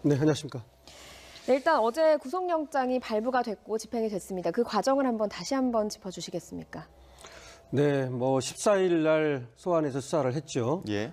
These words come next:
Speaker 1: 그러고 나서 십구 일 날 구속영장을 이제 청구를 하고 그런 다음에, 아, 이십이 일 날 열 시 반에
Speaker 2: 네.
Speaker 1: 구속 전 피의자 신문을 열기로 했었죠.
Speaker 2: 네.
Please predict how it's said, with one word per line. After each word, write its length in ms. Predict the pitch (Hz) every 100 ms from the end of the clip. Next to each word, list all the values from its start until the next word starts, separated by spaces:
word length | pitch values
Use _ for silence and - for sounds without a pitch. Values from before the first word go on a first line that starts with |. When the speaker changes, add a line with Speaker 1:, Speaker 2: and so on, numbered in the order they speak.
| -
Speaker 1:
그러고 280 | 139 135 135
나서 260 | 123 113
십구 280 | 143 - 202
일 100 | 170
날 140 | 139 123
구속영장을 760 | - 135 113 123 113 110 117
이제 220 | 107 107
청구를 540 | 104 - 143 117 113 107
하고 480 | 135 123 113 185 - - - - -
그런 200 | 165 165
다음에, 540 | 135 123 131 135 127 - - -
아, 100 | - 120
이십이 440 | 131 151 123 123
일 160 | 113 110
날 240 | 127 120
열 100 | 113
시 240 | 113 113
반에 540 | 107 - 123 123 104 139
Speaker 2:
네. 160 | 196
Speaker 1:
구속 240 | 175 123 -
전 160 | 120
피의자 180 | 113 123
신문을 360 | 113 123 113 113
열기로 260 | 101 110
했었죠. 460 | 123 156 - 113 113
Speaker 2:
네. 180 | 185